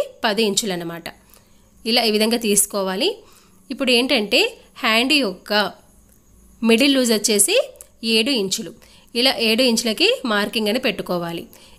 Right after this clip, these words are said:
ఈ కింద రెండు ఇంచులు ఉంది కదా, ఇదేంటంటే ఎక్స్ట్రా ఖర్చు అనమాట. ఇక్కడ ఒక్క పావు ఇంచు అనేది కొంచెం ఎక్స్ట్రా మనకి పడుతుంది జాయింట్ అనేది. తర్వాత ఇక్కడ ఏంటంటే కర్వ్ భాగం మనకి నేను రెండున్నర ఇంచులని తీసుకుంటున్నాను. ఇలా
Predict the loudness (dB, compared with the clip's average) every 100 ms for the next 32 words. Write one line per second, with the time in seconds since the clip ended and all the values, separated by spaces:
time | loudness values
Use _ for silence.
0 | -6 0 2 4 4 4 2 2 0 0
1 | 0 0 2 2 0 0 0 0 -4 -4
2 | -4 -2 -2 -2 -4 -4 -4 -6 -4 -4
3 | 0 0 0 0 -2 -2 -4 -2 -2 -2
4 | -4 -2 -2 -2 -2 -4 -2 -2 -2 -2
5 | -2 0 0 0 2 2 2 -18 -20 -20
6 | -20 -20 -20 -4 0 2 0 2 0 0
7 | 0 0 0 0 2 2 0 -2 0 0
8 | 2 2 0 -20 -20 -20 -8 2 4 6
9 | 4 4 4 2 0 0 -2 0 -2 -4
10 | -10 -10 -10 -14 _ -20 _ _ -8 -2